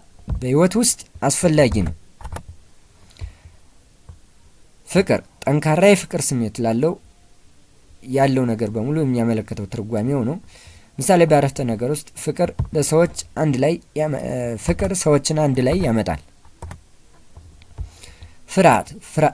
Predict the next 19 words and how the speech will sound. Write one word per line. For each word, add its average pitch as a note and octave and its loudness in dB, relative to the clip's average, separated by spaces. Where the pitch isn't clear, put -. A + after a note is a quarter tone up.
የመፍራት D3+ 2
ስሜት F#2 -4
ማለት A2 -4
ነው። F3+ -4
እንግዲህ C3+ -2
ፍርሃት F3 2
ምድቡ C3 -4
ከወል C3 2
ወይም D#3+ -2
ከጋራ D#3 4
ስም B2+ 0
ነው። G#2 -2
በዚህ G#2+ -2
በሰንጠረዥ B2+ 0
ላይ A2 0
እንደምንመለከተው F#3 -4
ምሳሌ F3+ 6
በተ-፣ D3 4
በአረፍተ C#3+ 2